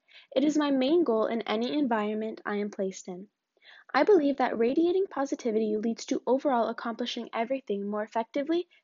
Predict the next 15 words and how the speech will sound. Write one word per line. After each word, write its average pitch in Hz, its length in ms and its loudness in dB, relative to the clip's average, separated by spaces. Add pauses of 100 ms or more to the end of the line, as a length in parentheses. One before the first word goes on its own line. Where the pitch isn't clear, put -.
because 247 240 0
it 240 60 0
motivates 254 540 2
and 233 120 -4
encourages 208 580 -6
others. 190 420 -8 (880)
Over 277 220 4
the 453 160 6
months 254 300 0
where - 120 0
I 214 120 2
have 285 240 -4
helped 214 340 -4
Madame 240 300 -2
Vanier, 202 420 -2